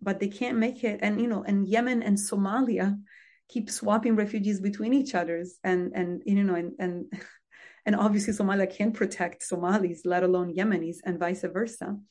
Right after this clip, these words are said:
Uh, but that's as far as they can go. Um, so, so for th-, for these reasons, I see that, um, that trying to stop migration or trying to prevent migration is a blind kind of approach.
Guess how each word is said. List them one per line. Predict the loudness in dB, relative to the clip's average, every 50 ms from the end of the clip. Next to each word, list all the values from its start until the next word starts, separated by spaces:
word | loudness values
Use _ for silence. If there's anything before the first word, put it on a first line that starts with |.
| _ _ -20 -20 -20 -20 _ _ _ -4
Uh, | -2 -2 0 2
but | 2 2 4
that's | 2 2 2
as | -2 -6
far | -4 0 0
as | 0 0 0
they | -2 -2
can | -2 -2 -2 -2
go. | -2 -2 -2 -4 -8 -14 _ _ _ _ _ -20 _ _ _ _ -10
Um, | -8 -6 -6 -6 -6 -8 -10 -12 -10
so, | -10 -4 -2 0 2 2 2 2 2 0 -2 -6 -12 _ _ _ _ _ _ _ _ _ _ _ _ _ _ _ _
so | 0 0 0
for | 2 2 0
th-, | -2 -2 -6 -10
for | -6 -4 -2 0
these | 2 2 2 2 2
reasons, | 2 2 0 0 0 0 0 -2 -2 -4 -6 -8 -4
I | -4 -4
see | -4 -4 -4 -4 -2
that, | 0 0 0 -2 -4 -8 -12 _ _ _ _ _ _ -6
um, | -6 -4 -4 -6 -6 -8 -10 -14 -18 _ _ -20 _ -4
that | 0 0 0 0 -2 -6 -12 _ _ _
trying | -2 2 2 2
to | 2 2
stop | 0 -2 -2 0 0 0 0 0
migration | 2 0 0 2 2 2 2 2 2 0 0 2 2 2 2 0
or | -2 -4
trying | -4 -4 -2 -2 -2 -2
to | -4 -6
prevent | -4 -4 -2 -2 0 -2 -2 -2 0 -2
migration | -2 0 0 0 0 -2 -2 -2 -2 -2 -2 -4 -6 -10 _ _ _ _ _ _ _
is | 2 2 2 2
a | -2
blind | 0 2 4 4 4 6 4 4 2 2 -2 -6 -10 _ _ -4
kind | 0 0 0
of | 2
approach. | 0 -2 0 0 0 0 0 -2 -4 -10 -14 -14